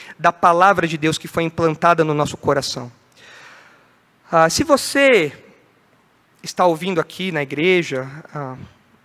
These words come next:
essa pregação, ou vai ouvir depois na internet, talvez você seja um jovem, um filho, ah, que esteja tentando sacudir os jugos paternais,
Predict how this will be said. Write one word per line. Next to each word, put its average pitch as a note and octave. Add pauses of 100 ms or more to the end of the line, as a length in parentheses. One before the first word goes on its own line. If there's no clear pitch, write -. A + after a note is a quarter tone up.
(220)
essa -
pregação, E3+
ou D3+
vai E3+
ouvir D#3+
depois D#3+
na D3+
internet, D3+ (720)
talvez G3+
você A3
seja G3+
um G3
jovem, E3+
um D3+
filho, G3 (540)
ah, D#3+
que -
esteja G3
tentando G3+
sacudir G3
os G3
jugos F3+
paternais, E3